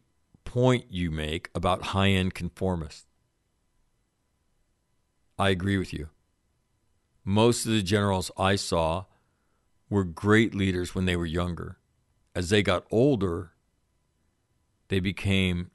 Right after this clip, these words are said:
very risk averse. And so, based on that,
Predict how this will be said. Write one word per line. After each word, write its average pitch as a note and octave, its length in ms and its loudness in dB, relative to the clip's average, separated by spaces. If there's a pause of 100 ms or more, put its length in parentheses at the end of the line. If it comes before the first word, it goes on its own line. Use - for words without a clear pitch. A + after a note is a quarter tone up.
(100)
very F#2+ 360 4
risk F2+ 420 -2
averse. E2 600 -6 (1400)
And F#2+ 180 -4
so, F#2 500 2 (1900)
based A#2 380 2
on F2+ 180 0
that, D#2 340 -4